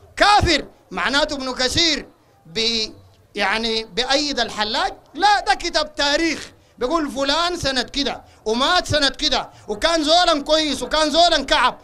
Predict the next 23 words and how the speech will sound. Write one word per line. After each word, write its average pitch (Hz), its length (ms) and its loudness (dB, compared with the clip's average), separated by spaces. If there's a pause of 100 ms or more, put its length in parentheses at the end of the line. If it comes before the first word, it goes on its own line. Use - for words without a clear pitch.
(140)
وعمل 277 380 0
كده، 277 300 -2
عمل 277 260 0
حفلة 254 320 -2
وسوى 294 420 0
وسوى، 311 340 0
بس 294 120 -6
ده 330 140 -2
الموضوع، 311 560 -2 (160)
مش 381 180 -2
معناته 294 440 -2
تسوي 262 360 -2
كده 247 220 -2
لأنه 254 260 -2
ابن 233 180 -6
كثير 226 300 -4
جابه. 202 360 -4 (480)
ده 277 140 2
واحد. 285 300 2 (2750)
اتنين، 330 640 2 (400)
قالوا 320 300 6
ابن 285 240 4
تيمية 277 640 4